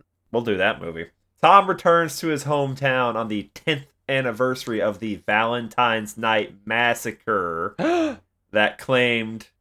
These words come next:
Speaker 1: like, the lives of, like, you know, twenty-two people. That's what it specifically said when I read it earlier. He gets back 'cause he wants to sell the family mine,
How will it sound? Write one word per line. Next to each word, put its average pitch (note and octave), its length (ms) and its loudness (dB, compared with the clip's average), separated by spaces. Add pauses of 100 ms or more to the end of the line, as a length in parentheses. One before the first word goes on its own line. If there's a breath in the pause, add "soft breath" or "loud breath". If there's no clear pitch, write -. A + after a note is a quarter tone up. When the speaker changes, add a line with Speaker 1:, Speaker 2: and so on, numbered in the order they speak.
(140)
Speaker 1:
like, G#2 300 -4 (260)
the G#2+ 120 -2
lives G2+ 520 2
of, F2+ 240 -8 (300)
like, - 180 -2 (260)
you F2+ 80 -6
know, - 160 -8 (280)
twenty-two F#2+ 400 -2
people. A#2 500 -2 (200)
That's - 80 -16
what G2+ 160 4
it - 60 -4
specifically F#2+ 560 -6
said F#2+ 260 2
when G2 100 0
I F#2 60 2
read F2+ 200 2
it F2+ 60 0
earlier. G2+ 540 2 (200)
He G3+ 120 -6
gets G#3+ 180 4
back D3 440 6 (280)
'cause C3 100 -2
he C#3+ 100 0
wants C#3 240 0
to C3 40 -8
sell B2+ 220 4
the A#2 80 -4
family B2 320 0
mine, A#2+ 500 0